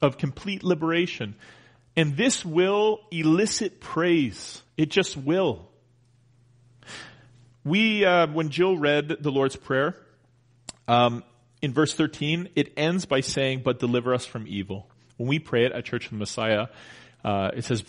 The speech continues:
uh, "For yours is the kingdom, the power, and the glory forever and ever." And it's, it's just not, I mean, if you have a,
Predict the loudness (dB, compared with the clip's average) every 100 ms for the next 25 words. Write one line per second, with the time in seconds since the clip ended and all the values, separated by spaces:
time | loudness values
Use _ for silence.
0 | _ 0 0 -2 -2 2 2 2 0 -4
1 | -4 -4 -2 -2 -4 -6 -2 0 2 0
2 | -2 -6 -6 -2 0 0 0 -4 -6 -4
3 | -4 -2 -2 -2 -2 -2 -4 -6 -14 -20
4 | _ -10 -4 -4 -4 -2 0 0 0 0
5 | 2 2 4 2 2 -4